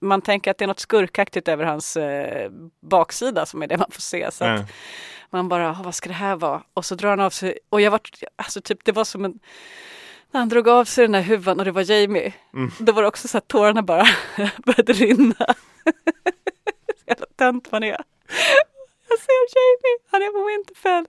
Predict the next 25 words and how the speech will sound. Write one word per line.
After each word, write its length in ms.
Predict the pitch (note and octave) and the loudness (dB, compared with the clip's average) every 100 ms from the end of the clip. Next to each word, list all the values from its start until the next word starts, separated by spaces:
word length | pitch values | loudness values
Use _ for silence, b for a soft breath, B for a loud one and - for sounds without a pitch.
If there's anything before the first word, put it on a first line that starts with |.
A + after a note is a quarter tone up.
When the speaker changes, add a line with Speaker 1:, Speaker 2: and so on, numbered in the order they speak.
| _ | _
Speaker 1:
Och 80 | D#4+ | -2
han, 280 | D#4 D#4 D4+ | 0 0 -2
eh, 100 | D4 | -2
såg 200 | C#4+ C#4 | -6 -2
bra 240 | D4 A3 | 0 0
ut. 240 | F3 - - | -2 -10 -14
Speaker 2:
Du 180 | A#2 B2 | -6 -4
är 40 | |
lite 260 | C3 C#3 C3 | -4 -4 -2
övertaggad. 800 | B2+ G#2+ B2+ C3 A#2+ G2 G#2 G#2+ | -4 -6 -10 -10 -10 -10 -12 -6
Speaker 1:
Lite 280 | D4+ C#4+ C4 | -4 0 -2
övertaggad. 500 | A3+ - B3+ F#3+ - | -2 0 -2 -2 -6
Speaker 2:
Ja. 200 | A#2 G#2 G#2 B B B B B _ - | -6 -8 -8 B B B B B _ 0
Speaker 1:
Och, 300 | A3 - - | 0 -2 -4
eh, 220 | G#3+ G3 G#3+ | 0 0 2
Jamie 580 | G#3+ G#3 G#3+ G3 F#3+ A3+ _ | 2 2 -2 -4 -4 -8 _
Speaker 2:
har 200 | - D#3+ | -2 0
blivit 240 | D#3+ D#3 A#2 | 0 -2 -2
mörkhårig 720 | E3 D#3+ G2+ - G3+ A3 A#2+ | -2 -2 -4 -8 -6 -4 -6
här 160 | F2 | -8
också. 360 | - - - G#2 G#2 | -12 -16 -18 -6 0
Speaker 1:
Ja, 220 | E3+ E3 | 0 0
verkligen. 520 | E3+ E3 G#3 E3+ F#3+ _ - | -4 -6 -4 -4 -6 _ -10
Det, 220 | F#3 F#3+ | -2 0
eh, 280 | - C#3 | 0 -6